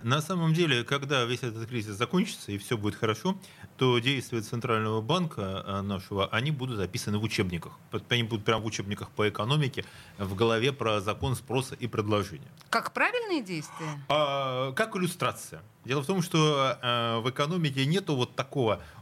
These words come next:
Speaker 1: правильно и неправильно, да, есть действия в определённых, в определённой ситуации. Смотрите, что у нас сейчас произошло с нашими, э, вот, э, долларовыми резервами. А дело в том, что у Центрального банка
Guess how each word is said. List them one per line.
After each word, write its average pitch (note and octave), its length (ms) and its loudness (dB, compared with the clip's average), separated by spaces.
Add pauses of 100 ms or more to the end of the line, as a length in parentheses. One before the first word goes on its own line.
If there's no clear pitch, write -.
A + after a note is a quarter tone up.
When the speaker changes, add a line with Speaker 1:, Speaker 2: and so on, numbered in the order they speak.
Speaker 1:
правильно E3+ 380 2
и D3+ 180 0
неправильно, A2 640 0
да, C3+ 180 2
есть B2 480 -4
действия F3+ 400 2
в B2+ 60 6
определённых, B2 800 2
в A2+ 180 2
определённой A2+ 480 2
ситуации. G#2+ 480 -4 (640)
Смотрите, D#3 640 2 (180)
что A3 320 0
у C3+ 60 -2
нас D3+ 220 2
сейчас C3+ 320 -2
произошло G#2 500 -4
с B2+ 80 -6
нашими, G#2+ 380 -4
э, F#2 300 -2
вот, E2+ 380 -6 (200)
э, F2+ 320 0
долларовыми G2 500 4
резервами. F#2+ 480 -2 (720)
А G#2+ 200 2
дело C3+ 200 0
в D3 40 -6
том, B3 180 -4
что C#3+ 340 2
у C3+ 100 -2
Центрального C3+ 520 0
банка F2+ 420 -6